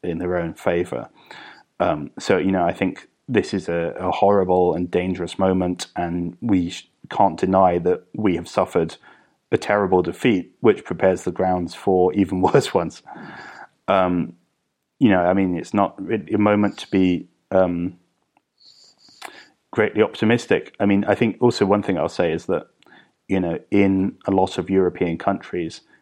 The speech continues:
we've seen new parties of the radical right emerge that have taken over and exploited,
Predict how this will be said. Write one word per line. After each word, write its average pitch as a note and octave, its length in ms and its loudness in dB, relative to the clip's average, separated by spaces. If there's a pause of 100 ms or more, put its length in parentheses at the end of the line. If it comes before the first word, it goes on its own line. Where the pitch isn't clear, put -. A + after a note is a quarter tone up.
(160)
we've F#2+ 220 2
seen E2+ 420 -4
new G#2+ 300 2
parties F2 500 0
of - 160 -14
the - 80 -4
radical F#2 480 0
right F2 480 0
emerge F#2 720 -2 (400)
that G#2+ 160 0
have F2 160 -6
taken F#2+ 420 -2
over F2 480 0 (720)
and F2+ 180 -2
exploited, G2 920 0